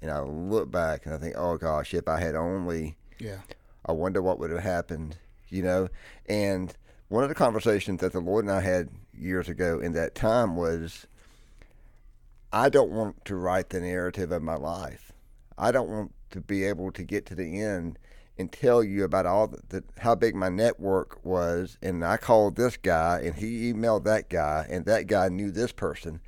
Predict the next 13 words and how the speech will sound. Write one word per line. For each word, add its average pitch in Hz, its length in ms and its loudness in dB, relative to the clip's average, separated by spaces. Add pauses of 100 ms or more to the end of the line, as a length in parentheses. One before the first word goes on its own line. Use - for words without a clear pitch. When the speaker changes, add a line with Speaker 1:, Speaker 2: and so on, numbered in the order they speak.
Speaker 2:
Yeah. 110 240 -8
Speaker 1:
and 85 140 -4
that 113 160 2
person 92 380 -2
called 92 360 2
another 95 340 0
person, 85 440 -2
and 73 320 -6
I 85 140 0
got 82 220 -4
this 82 200 -6
new 85 220 -4
gig, 92 680 2